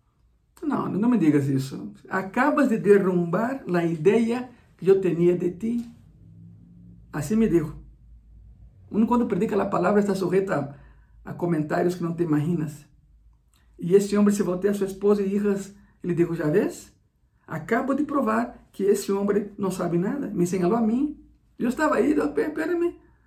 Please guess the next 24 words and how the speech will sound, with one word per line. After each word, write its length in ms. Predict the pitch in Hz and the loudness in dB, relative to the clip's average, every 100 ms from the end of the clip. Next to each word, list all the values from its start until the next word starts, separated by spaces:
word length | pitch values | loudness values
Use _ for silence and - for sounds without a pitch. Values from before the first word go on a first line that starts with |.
| _ - | _ -12
aquí 180 | 240 | -4
estoy 240 | 285 294 302 | -4 0 0
todavía, 420 | 247 247 294 277 | 2 2 2 2
¿no?". 200 | 233 403 - _ _ _ _ _ _ _ _ _ - | -2 -4 -10 _ _ _ _ _ _ _ _ _ -4
Y 80 | |
dijo 180 | 156 277 | 0 0
a 40 | 311 | 0
sus, 320 | 208 165 156 | -2 -2 -4
a 100 | - | -4
su 140 | - | -2
esposa 440 | 175 - 269 269 - | -4 0 0 0 -2
y 80 | 202 | -2
sus 240 | 220 185 | -2 0
hijas 420 | 254 269 262 - - _ _ _ | 0 0 -4 -8 -18 _ _ _
bajaron 300 | 147 196 247 240 | -4 -2 0 -2
la 80 | |
cabeza, 640 | 240 226 226 220 226 226 - _ | 0 8 8 8 0 -2 -10 _
su 140 | - | -4
esposa 380 | 180 - 220 226 | -2 4 4 4
bajó 280 | - - 214 | 2 2 4
la 100 | 214 | 4
mirada. 680 | 214 208 202 202 196 202 - - _ _ _ _ | 4 4 2 2 0 -4 -8 -16 _ _ _ _
Fue, 180 | - - | -4 -4
fue 320 | - 120 - | -4 -6 -6